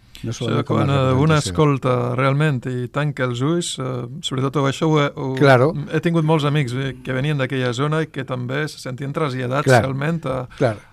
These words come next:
Speaker 2: a Constantinoble, a l'antiga
Speaker 1: Efe-,
Speaker 2: Istanbul,
Speaker 1: efe-,
Speaker 2: estem
Speaker 1: efectivament.
Speaker 2: a, a Istanbul,
Speaker 1: Pues,
Speaker 2: això
Speaker 1: eh,
Speaker 2: és un
Speaker 1: clar.
Speaker 2: poquet pensar també en aquella Europa que també és un llegat nostre,
Speaker 1: Eh,
Speaker 2: que
Speaker 1: que és un llegat
Speaker 2: d'alguna
Speaker 1: nostre,
Speaker 2: manera també
Speaker 1: evident-, evidentment.
Speaker 2: no ha estat considerat.
Speaker 1: Però és que, a més, és sumament important per això tornar a la història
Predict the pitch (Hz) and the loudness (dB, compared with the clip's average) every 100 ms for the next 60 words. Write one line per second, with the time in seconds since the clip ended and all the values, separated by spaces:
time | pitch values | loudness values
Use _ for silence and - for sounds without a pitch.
0 | - 131 139 127 143 135 131 160 165 175 | -10 -8 -8 -6 -6 -4 0 2 2 2
1 | 165 127 123 123 127 135 - - 156 151 | 2 -2 -6 -2 0 0 -2 4 6 6
2 | 175 185 160 156 139 127 131 156 113 107 | 4 4 4 4 4 2 4 4 4 0
3 | - 131 123 120 131 131 139 131 - 156 | -2 -4 -8 -10 -8 0 2 2 2 -2
4 | - - 120 - 139 147 147 147 165 151 | -2 -6 -10 -6 -2 0 2 2 2 0
5 | 131 143 139 147 147 151 135 139 147 156 | -4 -6 -6 -4 -4 -2 -2 -2 -2 -2
6 | 165 131 131 127 135 139 139 127 127 117 | -4 -6 -8 -4 -4 -2 -2 0 -2 0
7 | 151 170 - 131 143 139 143 131 175 143 | 0 0 -2 -2 -2 2 4 6 6 6
8 | 123 135 151 139 139 147 160 123 120 139 | 6 4 2 2 0 0 2 4 4 4
9 | 160 - 143 135 127 120 147 95 92 147 | 2 -2 0 2 2 2 2 0 -2 -4
10 | 139 143 139 131 143 127 165 196 247 226 | 0 -2 0 0 2 4 4 4 0 0
11 | 208 214 - 165 - 196 175 170 156 147 | 0 -4 -6 -8 -4 -2 0 0 -2 -4
12 | 139 143 131 123 120 110 135 175 165 147 | -4 -4 -4 -6 -6 -6 -6 -8 -8 -10
13 | - 139 123 117 110 | -8 -8 -6 -6 -8